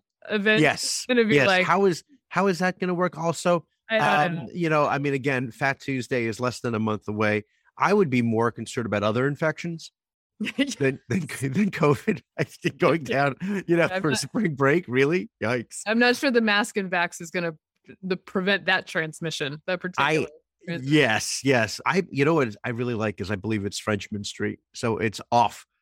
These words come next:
Speaker 2: It's, it's in the quarter, but it's away from Bourbon. Bourbon is insane, you know, and
Speaker 1: Yeah.
Speaker 2: messy and gross. And there's this
Speaker 1: Yeah, that's a
Speaker 2: constant,
Speaker 1: different, that's a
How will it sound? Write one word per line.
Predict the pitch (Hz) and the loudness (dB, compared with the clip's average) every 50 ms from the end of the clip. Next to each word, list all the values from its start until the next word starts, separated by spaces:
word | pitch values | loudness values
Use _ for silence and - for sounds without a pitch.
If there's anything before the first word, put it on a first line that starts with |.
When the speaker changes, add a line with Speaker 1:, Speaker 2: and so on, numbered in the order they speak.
| _ _ | _ _
Speaker 2:
It's, | - 110 123 113 - | -4 -2 -2 -2 -2
it's | - 127 127 - - | -4 -6 -4 -2 -2
in | 160 | -2
the | 156 143 | -2 -2
quarter, | - - 131 135 135 127 131 127 | -2 0 2 2 2 2 0 0
but | 107 117 117 | -2 -2 -4
it's | 117 107 - | -4 -4 -4
away | 113 107 107 117 117 113 | -4 -4 -2 -2 -4 -4
from | 104 - 104 101 90 | -4 -4 -6 -4 -2
Bourbon. | 90 107 104 95 85 90 101 | 0 0 0 -2 -2 -6 -6
Bourbon | 104 - 139 170 160 131 127 | 0 2 2 2 2 2 0
is | 117 107 95 | -2 -4 -6
insane, | 104 98 90 - - 87 69 64 - _ _ _ _ _ _ _ | -8 -8 -8 -8 -8 -10 -10 -12 -14 _ _ _ _ _ _ _
you | - 120 117 | -4 0 0
know, | 110 113 - - | 2 0 0 -2
and | 107 104 | -6 -6
Speaker 1:
Yeah. | 95 | -4
Speaker 2:
messy | 98 107 104 104 - - 104 92 85 | -2 -2 -2 -2 -4 -4 -6 -6 -6
and | 92 98 98 | -6 -8 -8
gross. | - 107 98 87 98 101 - - - - _ _ _ _ _ _ | -6 -4 -4 -4 -4 -6 -8 -12 -12 -14 _ _ _ _ _ _
And | - 101 101 | -4 -2 0
there's | 110 101 | 0 0
this | - 131 | 2 4
Speaker 1:
Yeah, | 117 247 214 | 4 4 4
that's | 214 269 - | 4 2 2
a | 135 | 2
Speaker 2:
constant, | 131 - - 370 - | 2 2 2 2 0
Speaker 1:
different, | 127 120 - _ _ _ | -2 -2 -2 _ _ _
that's | - 480 | -2 0
a | - | 0